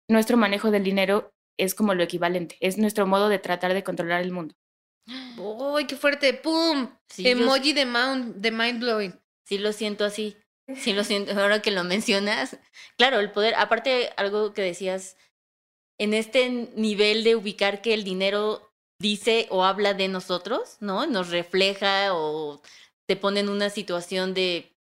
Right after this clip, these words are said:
Speaker 3: si no tienes dinero, ¿por qué no tienes dinero? Entonces, ¿qué, qué implica, no? ¿Qué tan ligado está con el éxito o no el éxito? Está muy fuerte y ¿quién quisiera ponerse a ese nivel de vulnerabilidad,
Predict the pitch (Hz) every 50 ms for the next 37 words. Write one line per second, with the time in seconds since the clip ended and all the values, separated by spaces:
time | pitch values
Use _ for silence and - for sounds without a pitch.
0 | _ _ - - 202 196 196 196 214 208 202 185 185 180 185 185 185 - 156 139
1 | - 185 190 185 190 190 190 185 175 165 170 175 170 175 160 147 156 143 190 175
2 | - _ _ _ _ - 208 190 190 190 180 - - - - 202 196 196 190 190
3 | 202 196 185 - 190 180 170 170 190 190 196 185 - 196 185 190 185 185 165 175
4 | 175 180 180 - 185 185 196 180 165 156 180 202 196 - 214 - - 175 160 151
5 | 151 151 165 170 170 165 160 165 170 175 - - 185 - - 175 214 247 214 170
6 | - - 165 170 175 175 - 196 185 180 - 180 185 190 - 175 165 147 - -
7 | _ _ _ _ _ _ _ - - 220 226 208 202 220 240 226 - 202 185 -
8 | 214 202 185 170 190 233 - - 175 165 170 170 170 - 190 180 170 170 202 190
9 | 180 165 170 170 170 175 175 165 165 165 165 170 160 160 160 160 147 156 165 165
10 | 170 226 262 -